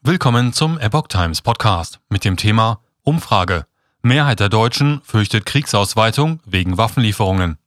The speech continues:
Ein Artikel von Epoch Times vom sechsundzwanzigsten April zweitausendzweiundzwanzig.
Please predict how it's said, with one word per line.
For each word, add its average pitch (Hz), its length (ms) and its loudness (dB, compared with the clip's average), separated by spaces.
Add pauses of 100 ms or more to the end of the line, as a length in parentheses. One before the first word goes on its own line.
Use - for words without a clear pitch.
(720)
Ein 156 140 2
Artikel 113 340 2
von 151 300 0
Epoch 104 260 0
Times 113 460 0 (260)
vom 117 220 2
sechsundzwanzigsten 110 840 -2
April 113 320 0
zweitausendzweiundzwanzig. 92 1400 -2